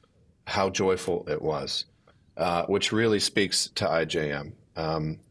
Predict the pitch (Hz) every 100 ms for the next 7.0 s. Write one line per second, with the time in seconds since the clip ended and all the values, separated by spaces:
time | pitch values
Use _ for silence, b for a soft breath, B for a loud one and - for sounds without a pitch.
0 | _ _ _ - 87 110 98 - 95 92
1 | 87 87 85 92 85 85 - - _ _
2 | _ _ 98 87 - 107 98 - 78 -
3 | - 82 - - - 107 95 87 104 92
4 | 87 85 82 82 78 92 85 78 85 82
5 | - 85 78 - - b b b b b
6 | _ - 95 90 85 - - 90 85 76